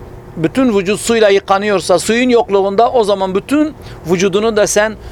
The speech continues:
toprakla, toprağın üzerinde debelenerek böylece guslün yerini almış olursun diye içtihad yaptı. Her ikisi de gittikten sonra Aleyhisselam'a soruyorlar. Aleyhisselatü Vesselam diyor ki, "Ya Ammar," diyor,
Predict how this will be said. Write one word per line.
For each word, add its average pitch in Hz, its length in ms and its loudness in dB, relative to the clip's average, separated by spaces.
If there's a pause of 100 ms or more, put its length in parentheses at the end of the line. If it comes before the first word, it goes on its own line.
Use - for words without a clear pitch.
(180)
toprakla, 185 720 2 (180)
toprağın 185 400 2
üzerinde 175 640 2
debelenerek 196 600 4 (440)
böylece 185 580 2 (480)
guslün 196 420 2
yerini 185 340 2
almış 180 420 0
olursun 175 360 0
diye 180 160 2
içtihad 147 400 0
yaptı. 120 380 -4 (760)
Her 247 200 4
ikisi 202 500 -2
de - 220 4 (640)
gittikten 175 400 0
sonra 170 180 4
Aleyhisselam'a 165 640 0
soruyorlar. 151 600 2 (340)
Aleyhisselatü 180 480 0
Vesselam 175 300 0
diyor 170 140 2
ki, 165 140 -2
"Ya 202 220 2
Ammar," 147 440 -2
diyor, 117 200 -6